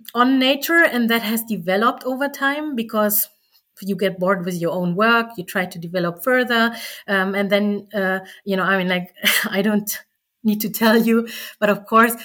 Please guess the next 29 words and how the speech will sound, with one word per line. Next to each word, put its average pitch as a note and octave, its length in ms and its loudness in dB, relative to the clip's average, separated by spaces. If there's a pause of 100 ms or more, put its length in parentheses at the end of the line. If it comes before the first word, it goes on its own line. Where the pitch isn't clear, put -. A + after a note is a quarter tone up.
(140)
it's F#3+ 220 0
very, A3+ 840 6 (600)
it's A3+ 180 2
very A#3+ 260 8
in C4+ 400 6
right A#3 240 4
now A3+ 320 6
to A3 340 0
focus A3 320 0
on G3 200 2
intimate A#3+ 460 2
work. A#3 520 2
And, F3+ 200 -6
you G3 60 -2
know, G3 140 4
it's G3+ 160 0
not G#3 180 0
the G#3 60 -6
grand F#3 280 0
landscapes G#3 540 0
anymore. G#3 540 0
So G3+ 160 -2
everybody G3 500 -2
focuses F#3+ 500 -4
on F#3 140 -4
the F3+ 100 -2
intimate, A#3 680 2 (500)
um, G#3+ 400 2 (500)
and A3 280 0